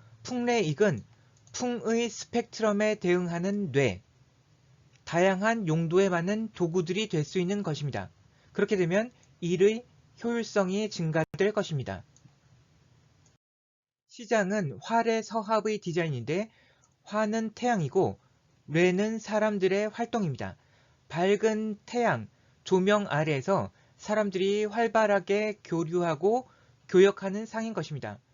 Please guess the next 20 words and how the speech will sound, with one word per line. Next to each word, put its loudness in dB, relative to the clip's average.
만약 -2
이것이 -2
일반적인 0
시장이 -6
아니라 -4
암시장, -4
지하 2
경제라면 -2
아마도 0
또 2
다른 0
디자인이 -4
필요할 -2
것입니다. -6
위상은 0
건곤의 0
디자인이라고 0
했는데 -2
저는 0
이렇게 -2